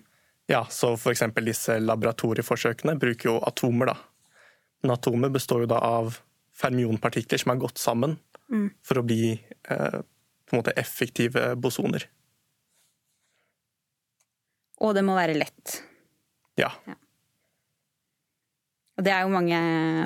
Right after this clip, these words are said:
Speaker 2: mange i mitt fagfelt som tenker at mørk materie må være en tung partikkel.
Speaker 1: Ja, fordi de, eh, de på en måte ekst-, eller utvidet modellen da,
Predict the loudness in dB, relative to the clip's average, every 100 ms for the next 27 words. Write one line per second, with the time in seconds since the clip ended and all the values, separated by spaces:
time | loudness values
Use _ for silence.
0 | -2 0 2 2 -2 _ _ -2 0 0
1 | 0 -2 0 -2 -2 0 0 2 0 -2
2 | -2 -2 -2 -2 -2 -2 -2 -2 0 0
3 | 0 2 2 2 2 2 0 -2 -6 _
4 | -4 -2 -2 -4 -4 -6 -10 -10 -14 _
5 | _ -2 -2 -4 _ _ _ -20 -20 _
6 | _ -2 0 2 2 2 0 -2 -8 -20
7 | _ _ _ _ -6 0 2 2 0 -2
8 | -4 -6 -12 -14 -18 -20 -6 -2 0 0
9 | -2 -2 -2 -2 0 -2 -2 -6 -6 -4
10 | -2 0 0 0 0 2 2 2 2 2
11 | 2